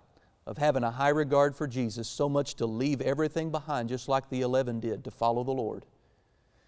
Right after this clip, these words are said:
all the way down to where he betrayed Jesus to death. So, you know, it's just a slow erosion of the honor and the regard.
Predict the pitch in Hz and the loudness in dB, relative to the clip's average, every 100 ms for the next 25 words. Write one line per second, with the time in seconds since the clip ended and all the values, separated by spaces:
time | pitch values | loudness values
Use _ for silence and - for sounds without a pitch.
0 | _ _ - 131 139 147 143 139 139 123 | _ _ 6 10 10 8 4 2 0 0
1 | 117 117 117 127 117 - - _ _ _ | -2 -4 -4 -4 -4 -8 -20 _ _ _
2 | _ _ - 117 113 131 120 107 117 110 | _ _ -8 -8 -4 -2 -2 -2 -6 -8
3 | - 104 - - 92 117 _ _ _ 143 | -8 -12 -12 -8 -8 -10 _ _ _ -14
4 | 120 98 - - _ _ _ _ _ _ | -10 -10 -12 -20 _ _ _ _ _ _
5 | _ _ _ _ _ _ _ _ _ _ | _ _ _ _ _ _ _ _ _ _
6 | _ 131 123 - - _ _ _ - 127 | _ -4 -4 -4 -14 _ _ _ 0 4
7 | 127 120 131 113 120 - - 135 139 147 | 6 4 0 0 -2 -2 -4 4 8 8
8 | 156 151 165 - 131 120 131 135 127 104 | 8 6 2 -2 0 2 4 4 2 -2
9 | 113 101 98 _ _ _ _ _ _ _ | -6 -10 -12 _ _ _ _ _ _ _
10 | - 120 113 117 127 127 127 135 120 117 | -6 -4 -2 -2 0 0 -2 -4 -6 -6
11 | 110 110 107 104 98 95 - | -6 -6 -6 -6 -6 -8 -14